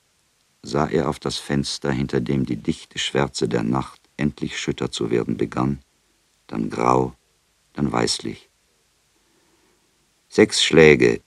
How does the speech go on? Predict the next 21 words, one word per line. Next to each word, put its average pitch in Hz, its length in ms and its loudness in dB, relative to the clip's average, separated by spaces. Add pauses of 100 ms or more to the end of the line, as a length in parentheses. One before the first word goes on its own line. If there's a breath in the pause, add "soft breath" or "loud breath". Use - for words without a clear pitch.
(100)
erklangen 64 440 -2
aus 60 100 -4
dem 62 140 -4
Innern 60 300 -2
der 55 160 -4
Uhr. 62 300 -2 (1400)
Da 80 100 -4
erwachten 82 480 2
die - 100 -2
Freunde, - 520 -8 (340)
einer 82 220 4
nach 73 160 0
dem - 200 -6
anderen. 52 420 -8 (1800)
Und 80 200 -2
ohne 113 240 6
dass 95 160 2
sie 85 80 0
sich 82 180 -4
verabredet 71 640 -2
hätten 76 340 -4